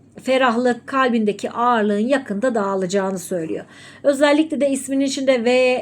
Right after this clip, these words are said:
E ve A, me-, mesela Vedat gibi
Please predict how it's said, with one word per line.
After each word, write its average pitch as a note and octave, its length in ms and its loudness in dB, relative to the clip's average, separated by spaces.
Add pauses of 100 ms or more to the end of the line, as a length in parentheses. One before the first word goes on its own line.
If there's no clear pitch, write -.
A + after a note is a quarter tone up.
E B3 300 2
ve A#3+ 140 0
A, A3 320 2
me-, G#3+ 300 0
mesela G3 580 0
Vedat F#3 500 0
gibi G3+ 360 -2